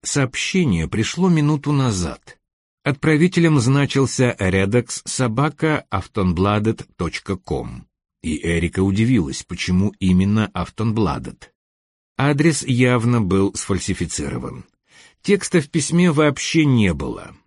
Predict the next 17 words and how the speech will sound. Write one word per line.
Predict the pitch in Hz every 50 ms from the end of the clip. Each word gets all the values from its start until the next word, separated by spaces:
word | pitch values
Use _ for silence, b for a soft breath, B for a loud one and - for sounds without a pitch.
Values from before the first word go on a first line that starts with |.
| _ _ _ _ _ _
На | - 104 107 104 101 104 101
этот | 101 92 - - -
раз | 98 104 113 113 - - -
ей | 95 92 90 87
прислали | - - - - - 147 170 175 170 165
фотографию | 143 - 151 - 127 117 110 127 156 165 160 - - - 156 147 147 -
в | - -
формате | - 135 131 123 127 139 143 143 135 117 - 131 131 131 104
J | 107 95 92 92 107 110 107 101
P | 92 - 120 120
G, | 113 107 92 78 76 71 62 - - -
которую | - 80 - - 87 85 85 90 -
Эрика | - 131 135 139 147 143 - 143 143
загрузила | 120 110 98 92 95 98 87 80 90 95 104 117
в | - -
программе | - 95 82 76 76 80 80 78 80 85 85
Photoshop. | - - 80 71 - 78 - - - - - -